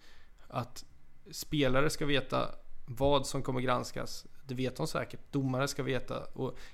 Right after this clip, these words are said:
jag vet inte hur det funkar, för jag är inte där själv. Men som utomstående så, så har det kanske inte kommunikationen varit så pass bra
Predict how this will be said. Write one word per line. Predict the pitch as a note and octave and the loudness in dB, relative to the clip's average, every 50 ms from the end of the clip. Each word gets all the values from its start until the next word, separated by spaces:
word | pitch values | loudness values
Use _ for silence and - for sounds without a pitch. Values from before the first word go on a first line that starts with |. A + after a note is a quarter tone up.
| - | -6
jag | - B2 | -2 2
vet | B2 D3 C#3+ - | 4 4 4 4
inte | D3+ C3+ C3 A#2+ | 2 2 2 2
hur | A#2 | 0
det | - | 0
funkar, | - - C#3 C3 A#2+ G#2+ - C3+ | 0 0 2 0 0 0 0 -2
för | - C3 | 0 0
jag | B2+ | 0
är | C#3 | 0
inte | C3+ - C3 | 0 0 0
där | A#2+ C3+ C#3 C#3 C3 B2 | 2 4 4 4 4 2
själv. | - - D3+ D#3 C#3 B2 G#2+ - - - - - - - - - - - - - - - | 0 0 2 2 2 0 -2 -8 -10 -14 -16 -16 -14 -14 -14 -12 -12 -14 -12 -12 -8 -6
Men | - B2+ B2 B2 B2 B2 B2 - - - - - - - - - - - | -4 -2 0 0 0 -2 -2 -4 -6 -8 -10 -10 -8 -10 -10 -12 -14 -14
som | - - - C3+ C#3+ | -8 -2 0 2 4
utomstående | D3 D3 C3 C#3 - - C3 B2 - - - - C#3+ B2+ B2 B2+ C#3 D3+ | 4 4 2 2 0 -2 -2 0 -2 -2 0 0 2 2 2 2 2 2
så, | D3 - - C#3 A#2+ A#2+ A2+ A2 A2 - - - - - - - - - - - - - - - - - - - | 0 2 2 2 2 2 0 -2 -4 -8 -10 -14 -16 -16 -16 -14 -14 -14 -14 -14 -14 -14 -12 -14 -14 -14 -14 -14
så | - - - B2+ | -8 -2 0 2
har | B2+ B2+ | 2 2
det | B2+ | 2
kanske | B2 - C#3 C3 B2 | 0 0 0 0 0
inte | C3+ B2 B2 | -2 -4 -4
kommunikationen | - - C3 B2+ B2 B2+ B2 - A#2+ - - C#3 B2+ A#2 A#2+ B2 C#3+ E3 D#3+ C#3+ | -2 0 0 0 0 0 -2 -4 -4 0 0 2 2 2 0 0 2 2 4 4
varit | A#2+ A#2+ - - - - - - - - - - - | 2 2 0 -2 -10 -14 -14 -14 -16 -16 -16 -14 -10
så | - - - B2 | -4 -2 -2 0
pass | - - A#2+ - | 0 -2 -4 -2
bra | - B2 B2+ B2 B2 B2 A#2+ - - | -2 0 2 2 2 2 0 -2 -4